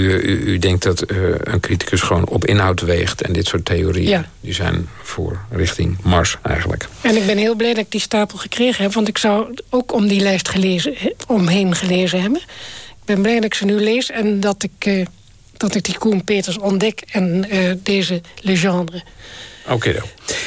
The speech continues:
Speaker 1: Dan gaan we nog even terug naar, naar, naar uw eigen werk, hè. Eh,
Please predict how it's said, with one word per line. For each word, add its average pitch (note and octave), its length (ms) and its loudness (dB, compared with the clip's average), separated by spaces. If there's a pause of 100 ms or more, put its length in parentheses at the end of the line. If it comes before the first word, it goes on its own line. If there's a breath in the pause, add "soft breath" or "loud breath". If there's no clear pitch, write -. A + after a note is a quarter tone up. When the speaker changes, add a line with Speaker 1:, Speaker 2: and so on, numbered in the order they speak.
(120)
Speaker 1:
Dan A2 100 0
gaan D3 100 4
we D3 60 4
nog C#3+ 160 0
even - 280 0
terug B2+ 200 0
naar, A#2 240 2
naar, G#2+ 260 2
naar G2+ 260 2
uw F#2 100 2
eigen F2 380 -2
werk, F2+ 300 -2
hè. C#3+ 80 2 (160)
Eh, G#2 280 2